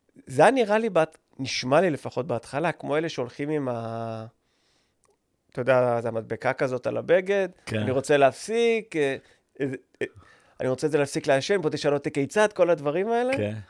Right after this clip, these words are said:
Speaker 1: זה
Speaker 2: אוהבים
Speaker 1: נשמע
Speaker 2: אותך,
Speaker 1: לי
Speaker 2: בוא, בוא.
Speaker 1: כזה.
Speaker 2: כן.
Speaker 1: זה נשמע לי כזה, וזה נשמע לי כזה, לא יודע, משהו מאוד מאוד מוזר ומ-, ומאוד לא בשבילי. אחרי זה, זה נפגשנו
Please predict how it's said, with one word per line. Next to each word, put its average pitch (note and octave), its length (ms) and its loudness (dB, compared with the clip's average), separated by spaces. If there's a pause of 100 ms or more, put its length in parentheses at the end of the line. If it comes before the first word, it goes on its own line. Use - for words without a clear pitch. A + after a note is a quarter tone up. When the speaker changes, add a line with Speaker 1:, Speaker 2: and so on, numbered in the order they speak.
Speaker 1:
זה G2+ 60 -12
Speaker 2:
אוהבים F3+ 220 2
Speaker 1:
נשמע G3 280 -2
Speaker 2:
אותך, F#3+ 40 2
Speaker 1:
לי F#3+ 60 -2
Speaker 2:
בוא, F3+ 180 0
בוא. A2 120 -4
Speaker 1:
כזה. B2 80 -8 (220)
Speaker 2:
כן. G2+ 200 -8 (120)
Speaker 1:
זה E3 160 -2
נשמע F3 300 -4
לי D#3 140 -2
כזה, C#3+ 340 0 (680)
וזה D#3+ 160 2
נשמע F#3+ 280 -2
לי F#3+ 120 -4
כזה, C3+ 580 -2 (880)
לא - 60 4
יודע, D4 160 2
משהו G3 380 -2 (280)
מאוד F3 280 2
מאוד E3 180 4
מוזר B2+ 440 2
ומ-, B2 200 -6 (400)
ומאוד A#2+ 720 -4
לא B2 80 -2
בשבילי. A#2+ 520 -2 (560)
אחרי D#3 280 2
זה, D#3+ 140 4
זה C#3 100 0
נפגשנו B2 560 -2